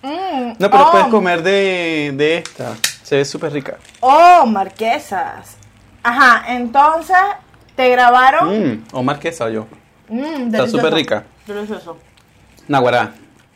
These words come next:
Speaker 2: La que a mí me encanta. Nunca la había conseguido así, te lo juro. Siempre la había conseguido toda seca y esta está espectacular.
Speaker 1: Maravilloso. Es que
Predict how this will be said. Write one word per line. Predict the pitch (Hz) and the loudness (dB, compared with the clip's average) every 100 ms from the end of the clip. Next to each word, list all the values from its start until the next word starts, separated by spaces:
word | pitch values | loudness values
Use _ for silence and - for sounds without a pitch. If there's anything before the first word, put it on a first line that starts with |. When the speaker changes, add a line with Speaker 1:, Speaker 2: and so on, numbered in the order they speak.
| _ _ _ _ _ _ _ | _ _ _ _ _ _ _
Speaker 2:
La | 143 147 | -2 0
que | 147 | 0
a | |
mí | 151 | -2
me | 175 | -2
encanta. | 175 165 151 - - _ _ _ _ _ | -4 -4 -6 -12 -16 _ _ _ _ _
Nunca | 156 156 | -6 -4
la | 175 | -2
había | 151 151 | -4 -6
conseguido | 151 151 151 | -10 -10 -10
así, | 156 156 | -10 -10
te | 135 | -10
lo | 131 | -12
juro. | 120 _ _ _ _ - | -18 _ _ _ _ -8
Siempre | 175 190 | -2 0
la | 202 | 0
había | 170 | -2
conseguido | 180 170 147 151 | -4 -4 -4 -2
toda | 156 156 | -4 -6
seca | 127 - | -8 -10
y | 117 | -10
esta | 120 | -12
está | 131 139 | -16 -18
espectacular. | 139 - - - _ _ _ _ | -20 -20 -20 -20 _ _ _ _
Speaker 1:
Maravilloso. | 240 233 269 277 294 262 196 208 | -6 0 4 4 2 0 -2 -6
Es | |
que | 202 | -4